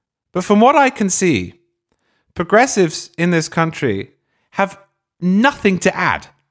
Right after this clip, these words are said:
to that discussion. They have as much to add to the discussion as the knee-jerk Archie Bunker conservatives who say, "Send them all home." None.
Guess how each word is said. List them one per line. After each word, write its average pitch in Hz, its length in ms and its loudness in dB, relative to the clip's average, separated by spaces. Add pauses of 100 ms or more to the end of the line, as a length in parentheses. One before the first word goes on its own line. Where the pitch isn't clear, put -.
(920)
to 160 100 -2
that 139 220 2
discussion. 123 500 -2
They 139 120 2
have 170 160 2
as 175 140 -2
much 220 320 0
to 233 120 0
add 175 220 2
to 180 80 -6
the 156 120 -2
discussion 120 680 -2 (560)
as 131 240 -2
the 127 180 -2
knee-jerk 180 800 2
Archie 156 340 2
Bunker 131 380 -2
conservatives 120 800 -2
who 120 80 -6
say, 120 200 0
"Send 160 300 0
them 151 100 2
all 156 240 4
home." 123 420 0 (140)
None. 120 360 -2